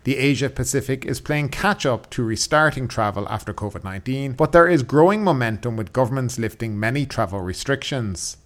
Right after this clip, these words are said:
The demand for people to travel is clear.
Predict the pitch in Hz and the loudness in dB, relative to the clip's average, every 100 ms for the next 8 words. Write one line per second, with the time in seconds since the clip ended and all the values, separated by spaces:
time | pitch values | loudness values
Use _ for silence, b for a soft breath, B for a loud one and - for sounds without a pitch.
0 | - 135 135 147 165 175 143 - 185 190 | -6 -2 0 2 2 2 0 2 0 0
1 | 135 - 110 101 95 - - 147 139 113 | -2 0 -2 -2 -6 -4 2 4 4 2
2 | - | -2